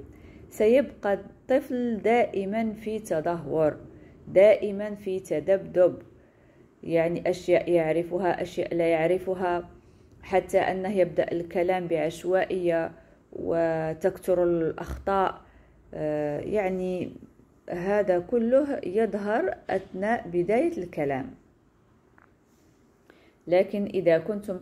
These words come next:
قد درستم المراحل بشكل جيد فمرحلة، آه، المرحلة الأخيرة من علاج تأخر الكلام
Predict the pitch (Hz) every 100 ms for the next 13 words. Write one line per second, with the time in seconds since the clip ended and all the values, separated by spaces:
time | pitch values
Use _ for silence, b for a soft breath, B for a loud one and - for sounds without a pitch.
0 | - 165 135 147 214 226 - 180 156 143
1 | 165 226 196 147 - 277 311 285 240 262
2 | 269 294 381 - b b b b b _
3 | 240 240 240 - - _ - 180 175 170
4 | 170 214 247 - 190 185 196 - 220 -
5 | - _ _ _ _ _ _ - 165 165
6 | 208 233 202 190 - 156 156 220 196 170
7 | 170 185 170 147 170 175 - 143 - 139
8 | 131 127 165 180 294